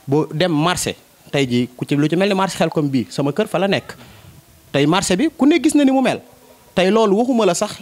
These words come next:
nga koy jox mairie, waaye tey boo tànnoon benn nit rek, jox ko financement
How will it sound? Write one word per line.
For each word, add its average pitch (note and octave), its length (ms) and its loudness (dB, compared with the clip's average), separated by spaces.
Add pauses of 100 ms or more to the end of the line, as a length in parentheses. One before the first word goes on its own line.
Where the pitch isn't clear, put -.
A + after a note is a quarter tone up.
nga F3+ 220 0
koy G3 200 0
jox F#3 140 0
mairie, E3 280 0
waaye F#3 200 2
tey G3 160 0
boo G#3+ 180 2
tànnoon A#3 420 0
benn F#3 260 2
nit E3 180 -2
rek, B2 200 -4 (360)
jox G3+ 240 0
ko A3+ 80 -2
financement D#3+ 540 -2